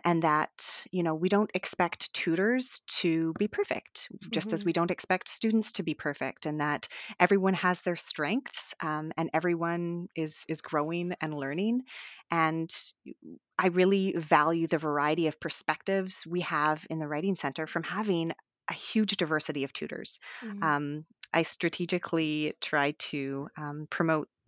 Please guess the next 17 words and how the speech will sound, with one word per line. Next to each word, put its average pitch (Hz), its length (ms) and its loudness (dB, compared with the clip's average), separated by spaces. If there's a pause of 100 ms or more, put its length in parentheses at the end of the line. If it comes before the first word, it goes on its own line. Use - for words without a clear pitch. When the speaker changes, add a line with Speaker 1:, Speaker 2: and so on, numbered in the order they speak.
(320)
Speaker 1:
tutoring 196 320 8
positions 170 560 2
to 208 300 2
international 226 480 2
students 127 400 -4
or 139 100 -2
to - 140 -4
Speaker 2:
Mm-hmm. 151 80 0
Speaker 1:
students 165 280 0
who 175 60 -2
speak 165 220 -4
English 165 280 0
as 165 80 -2
a 160 60 -4
second 165 300 0
language. 160 500 0 (560)
Um, 139 480 2